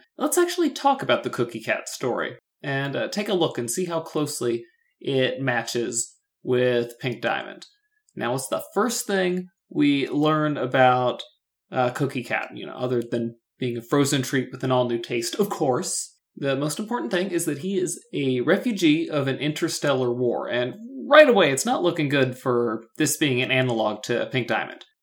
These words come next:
I mean, yes, Pink was, I guess, kind of running away from a conflict, but it was one that she started. I mean, I, I guess if you envision the shunning from Blue and Yellow she was getting, or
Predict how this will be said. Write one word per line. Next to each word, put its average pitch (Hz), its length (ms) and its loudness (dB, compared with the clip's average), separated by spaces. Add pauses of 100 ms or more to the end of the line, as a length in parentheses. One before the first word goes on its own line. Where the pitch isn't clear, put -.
(300)
I - 40 -10
mean, 131 220 0 (240)
yes, 180 560 4 (180)
Pink 175 220 -2
was, 139 340 -2 (480)
I 143 100 0
guess, 170 200 2
kind 131 320 0
of 190 220 -2
running 185 400 2
away 202 180 4
from 214 160 -2
a 196 40 -4
conflict, 208 420 -2
but 151 120 2
it 135 100 0
was 131 140 0
one 202 300 -2
that - 180 -6
she 120 220 -6
started. - 720 2
I 110 80 -6
mean, 123 220 -4
I, 120 220 -2
I 147 40 0
guess 214 300 0
if 180 160 -4
you 139 380 -2 (280)
envision 147 880 4
the 120 300 -4
shunning 151 580 2
from 123 240 -4
Blue 147 240 2
and 127 140 -2
Yellow 135 280 2
she 110 200 -4
was 82 220 -6
getting, 101 520 -6
or 123 220 -14